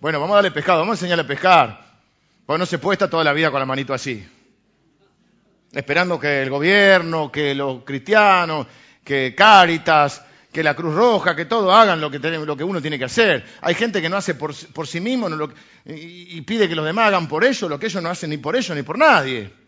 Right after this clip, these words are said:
La Biblia dice que hay personas, el proverbio dice, "Personas que tienen el plato de comida, pero son tan perezosos que no, no comen por no llevar la comida a la boca", lo dice medio como humorísticamente. Entonces vamos a ayudar a los necesitados,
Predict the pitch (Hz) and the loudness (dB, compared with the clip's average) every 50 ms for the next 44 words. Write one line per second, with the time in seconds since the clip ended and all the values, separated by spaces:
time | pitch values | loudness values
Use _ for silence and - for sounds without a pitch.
0 | _ _ _ _ _ _ _ _ _ _ - 139 160 220 269 247 185 170 156 - | _ _ _ _ _ _ _ _ _ _ -6 -4 -2 -2 0 0 -2 -2 -2 -2
1 | 175 156 185 190 143 143 160 147 - 240 254 196 143 160 185 226 254 208 180 165 | -2 -2 -2 -2 -2 -2 -4 -4 -2 -4 -4 -2 -4 -4 -2 0 0 0 -2 -2
2 | 143 170 165 165 196 185 247 262 214 151 147 147 180 196 185 180 170 156 - 214 | -4 -6 -8 -8 -8 -6 -4 -4 -4 -4 -6 -6 -6 -6 -4 -4 -4 -4 -2 -2
3 | 214 208 190 170 160 147 165 208 269 277 208 123 - - - _ _ - 170 170 | -2 0 0 -2 -4 -4 -6 -6 -4 -2 -2 -4 -6 -10 -20 _ _ -8 -8 -6
4 | 156 220 226 190 190 180 156 175 170 175 233 269 202 196 - - - _ - 170 | -4 -4 -4 -2 -4 -4 -4 -4 -6 -6 -6 -6 -6 -8 -10 -10 -16 _ -8 -8
5 | 185 185 170 151 196 220 208 233 269 285 247 185 156 180 202 202 - 196 196 214 | -8 -6 -6 -6 -6 -4 0 0 0 2 0 0 -2 -2 -4 -4 -2 0 0 2
6 | 196 151 135 151 185 196 180 160 135 120 110 101 101 - 120 117 120 131 190 285 | 0 0 -2 -4 -2 0 2 2 2 0 -2 -6 -8 -8 -6 -4 -2 -2 0 0
7 | 320 240 - - 120 123 135 160 170 - 156 127 151 175 180 160 160 160 151 147 | 0 0 0 -2 -6 -6 -6 -6 -8 -8 -8 -6 -6 -6 -6 -6 -6 -6 -6 -6
8 | 139 139 147 185 190 - - 147 117 135 160 247 269 247 170 135 117 - 120 104 | -6 -6 -6 -6 -8 -8 -8 -8 -6 -4 -2 0 0 0 -2 -4 -8 -10 -10 -12
9 | 90 - _ _ _ _ _ - - 113 156 117 143 139 185 247 285 254 - 208 | -12 -16 _ _ _ _ _ -14 -12 -12 -10 -8 -6 -4 -2 0 0 0 0 4
10 | 196 208 226 220 208 185 165 147 143 139 135 147 143 123 143 135 143 120 | 6 8 8 10 8 6 4 2 -2 -6 -6 -6 -8 -6 -4 -2 -2 -2